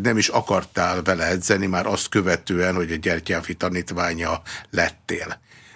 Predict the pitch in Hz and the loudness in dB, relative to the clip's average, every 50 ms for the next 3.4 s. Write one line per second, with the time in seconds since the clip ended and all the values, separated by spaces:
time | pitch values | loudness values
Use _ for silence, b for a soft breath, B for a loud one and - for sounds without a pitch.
0 | B B - 110 110 120 147 180 185 160 139 139 139 123 117 113 - 127 117 120 | B B 2 4 4 6 8 6 6 6 4 2 4 4 4 4 4 2 4 4
1 | 117 104 95 87 85 82 - - 78 76 85 87 - - 110 113 113 123 123 110 | 4 4 4 2 0 -2 -4 -6 -8 -8 -8 -4 0 2 4 4 6 6 4 4
2 | 101 104 98 92 92 87 85 - - - - - - - - - 147 185 180 151 | 4 2 2 2 0 -2 -2 -6 -8 -10 -12 -12 -16 -6 0 2 4 4 4 4
3 | 151 127 117 - - 95 85 | 2 0 0 -2 -4 -6 -6